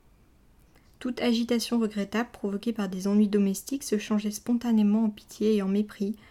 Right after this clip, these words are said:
lorsqu'il parcourait la liste pour ainsi dire sans fin, des promotions nouvelles des cent dernières années.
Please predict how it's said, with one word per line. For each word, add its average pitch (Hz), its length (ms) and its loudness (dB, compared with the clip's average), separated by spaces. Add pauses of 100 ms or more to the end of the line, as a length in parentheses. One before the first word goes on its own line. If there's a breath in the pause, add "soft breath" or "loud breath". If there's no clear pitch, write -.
(200 loud breath)
lorsqu'il 208 260 -6
parcourait 233 480 -2
la 202 120 0
liste 190 360 -10 (240 soft breath)
pour 208 180 0
ainsi 208 220 0
dire 208 180 -2
sans 208 220 0
fin, 202 280 -6 (400 soft breath)
des 208 60 0
promotions 226 520 4
nouvelles 214 360 4
des 202 120 0
cent 208 200 0
dernières 196 400 0
années. 190 320 -2